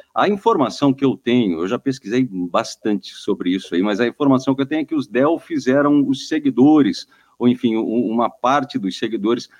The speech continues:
do oráculo de Delfos, né? Delfis também é golfinho, né? Delfinus Delfis, é aquele <laughs> o golfinho.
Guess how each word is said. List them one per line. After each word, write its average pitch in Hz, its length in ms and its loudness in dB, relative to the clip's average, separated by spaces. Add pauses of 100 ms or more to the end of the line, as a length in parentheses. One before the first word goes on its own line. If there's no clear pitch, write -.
(140)
do 131 220 2
oráculo 123 560 2
de 101 100 0
Delfos, 87 640 -4 (260)
né? 110 240 -4
Delfis 196 640 0
também 165 440 2
é 160 100 2
golfinho, 135 720 4 (380)
né? 113 140 -4
Delfinus 123 580 2
Delfis, 123 640 -4
é 87 60 -6
aquele 92 300 -4 (540)
<laughs> 139 1080 -2
o 127 120 -2
golfinho. 123 500 2